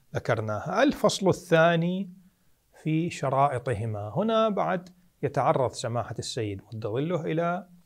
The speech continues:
آه، شروط الأمر بالمعروف والنهي عن المنكر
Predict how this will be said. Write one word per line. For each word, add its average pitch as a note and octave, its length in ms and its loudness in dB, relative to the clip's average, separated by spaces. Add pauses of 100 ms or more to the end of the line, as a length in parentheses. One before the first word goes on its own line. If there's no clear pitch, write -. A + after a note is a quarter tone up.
(420)
آه، A#2 240 -6
شروط F3 760 2
الأمر A#2 400 -2
بالمعروف G#2+ 640 -4
والنهي G#2 320 -6
عن G2 180 -8
المنكر G2 560 -14